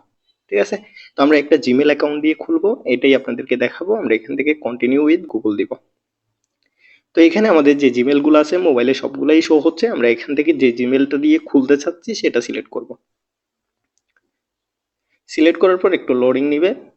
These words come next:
সিল-, তারপরে আমাদেরকে date of birthday দিতে বলবে। তো আমরা এখান থেকে date of birthday-টা দিয়ে দিব।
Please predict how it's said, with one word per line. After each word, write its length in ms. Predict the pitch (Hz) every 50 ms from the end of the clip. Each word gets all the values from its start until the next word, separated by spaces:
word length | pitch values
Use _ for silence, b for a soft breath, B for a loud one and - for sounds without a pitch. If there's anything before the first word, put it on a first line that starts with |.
| _ _ _ _ _ _ _ _ _ _ _ _ _ _ _ _ _ _
সিল-, 260 | - - 156 143 - - -
তারপরে 320 | 147 151 156 - 180 160 156
আমাদেরকে 380 | 143 139 127 135 131 - 180 180
date 240 | 151 127 120 117 -
of 60 | 127 127 123
birthday 320 | 120 120 123 135 165 170 170
দিতে 180 | 139 117 - -
বলবে। 320 | - - 98 - - - - _ _ B B B B B B - -
তো 20 | 165
আমরা 140 | 170 180 185
এখান 180 | 170 180 180
থেকে 140 | 175 170 170
date 200 | 156 139 123 117 131
of 60 | 127
birthday-টা 400 | 123 127 127 123 131 135 - - 269 - - - _ -
দিয়ে 160 | 156 147 135
দিব। 140 | 110 104